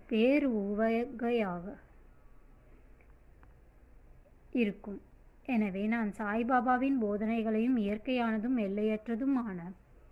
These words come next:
தன்னுணர்வு கருத்துக்களையும் சேகரிக்க முற்பட்டேன். இப்பணியில் பாபாவே என் உள்ளுணர்வை கிளப்பிவிட்டார். உண்மையில் என்னுடைய அகங்காரத்தை அவர் தம் பாதத்தடையில் சமர்ப்பித்து, "இம்மை மறுமை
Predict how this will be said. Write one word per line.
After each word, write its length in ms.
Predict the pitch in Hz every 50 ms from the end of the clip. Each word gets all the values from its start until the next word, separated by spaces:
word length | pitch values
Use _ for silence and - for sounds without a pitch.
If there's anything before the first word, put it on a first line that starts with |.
| - - - - - - - - - - - - - - - -
தன்னுணர்வு 680 | 240 208 208 226 240 254 262 262 262 262 254 262 302 302 302
கருத்துக்களையும் 840 | - 226 190 196 - - 240 226 - - 214 190 185 180 180 196 208
சேகரிக்க 640 | - 226 220 220 214 233 233 226 220 - 247 247
முற்பட்டேன். 600 | 240 226 202 - - 214 190 - - 185 180 208 226 - - - - - - - - - - - - - - - - - - - - - - - -
இப்பணியில் 720 | 277 311 311 320 - 294 233 196 185 180 180 190 190 196 196
பாபாவே 560 | 214 208 202 214 202 233 233 240 233 269 294 302
என் 160 | 294 233 208 202
உள்ளுணர்வை 600 | 196 196 202 220 214 220 214 202 190 185 185 196
கிளப்பிவிட்டார். 840 | 185 - 226 202 208 208 - 226 202 190 175 - - 190 175 - - - - - - - - - - - - - - - - - - - - - - - - -
உண்மையில் 520 | - 233 214 214 208 208 202 202 214 233 254
என்னுடைய 380 | 240 226 214 208 196 196 196 196
அகங்காரத்தை 680 | 175 185 233 254 277 277 285 269 262 247 240 247 269 262
அவர் 240 | 240 208 185 196 185
தம் 220 | - 196 190 185 -
பாதத்தடையில் 800 | 202 185 190 202 226 233 233 - 247 220 214 220 220 214 196 -
சமர்ப்பித்து, 720 | 220 185 180 185 190 196 - - 202 - - - 285 269 262 262 - - - - - - _ - - - - - - - - - - - - - - - - - - - - -
"இம்மை 460 | - 220 208 202 202 196 196 196 202 233
மறுமை 460 | 254 247 214 196 190 202 196 196 214